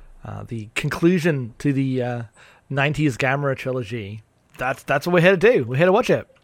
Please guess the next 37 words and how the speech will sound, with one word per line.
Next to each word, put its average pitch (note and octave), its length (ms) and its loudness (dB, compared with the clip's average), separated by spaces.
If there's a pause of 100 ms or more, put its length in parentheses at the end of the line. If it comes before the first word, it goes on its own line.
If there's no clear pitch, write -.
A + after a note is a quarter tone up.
(280)
We D3 120 0
watched D#3 220 2
it F3 140 2
last D#3+ 240 4
week, G3+ 320 0
and D3 260 0
it's, C#3+ 180 -6
uh, C#3 180 2
been E3 140 0
a F3 40 2
week G3+ 180 2
'cause D3 140 -4
there's D3 160 4
been C3+ 120 -8
production E3+ 360 2
<laughs> - 0 -
issues G#3+ 320 4
on F3+ 80 6
this F3+ 160 6
episode, A3+ 560 2 (320)
uh, C#3+ 160 4
by D#3 160 6
which D#3+ 160 2
I - 20 4
mean D#3 140 4
we've D3+ 140 6
all D#3 280 6
been D3+ 260 4
struggling E3 440 4
in D3+ 60 4
our D3 100 6
own E3 140 6
lives, F#3 500 4 (560)
and D3 100 -6
now E3 140 0
we're F#3+ 80 2
here. E3+ 320 0